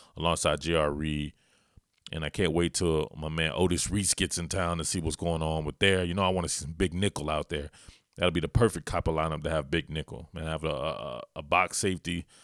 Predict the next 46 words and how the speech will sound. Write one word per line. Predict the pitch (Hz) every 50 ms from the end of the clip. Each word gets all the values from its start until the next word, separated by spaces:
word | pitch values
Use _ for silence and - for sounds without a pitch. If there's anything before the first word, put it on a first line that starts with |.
| - - _ -
like | 87 85
a | 87
J | 78 85 92
R | 90 87 85 82
Reed | 80 87 92 95 90 82
and | 80 76 73
another | 76 80 90 92 87 85
guy | 82 92 87
who | 87 90
could | 85 82 82
roam | 82 90 92 92 92 90 92 90 - _ -
kinda, | - - 104 92 90 87 92 82 - - _ _ - _ _ _ _ _ _ _ -
kinda | - 98 90 87
midfield | 90 92 98 98 90 - - 98 98 95 92 87
with | 92 98 92
it, | 95 90 - _ _ _ _ _ _ _ _ _ _ _ -
Otis | 98 101 98 98 87 82
Reese, | 87 87 101 104 98 92 - - - _ _ _ _ _ _ _ _ _ _ _ _ _ _ _ _ _ _ _ _ - 80
and | 80 76
then | 85 85 80
have | 90 87 78 78
Richard | 92 90 - 82 -
Count. | - - 101 90 90 80 - _ _ _ _ - -
Richard | 92 92 - 107 90
LeCounte | 87 - - 110 98 95 - -
can | - 90
do | 87 95
that, | 90 95 104 95
but | 76 87
Richard | 90 120 131 - 120 113
LeCounte | - - 180 185 165 - - _ _ -
is | 92 85
a | 87
physical | - - 123 101 90 - 95 90
guy | 87 92 85 85
too, | - - 147 117
man. | 90 90 85 82 95
He | 123
can | - 87 82
tackle | - - 92 85 - - 87
and | 82 80
come | - 90 85
up | 80 73 -
and | 85 76 85
hit. | 85 78 - -
So | - 80 76 71 -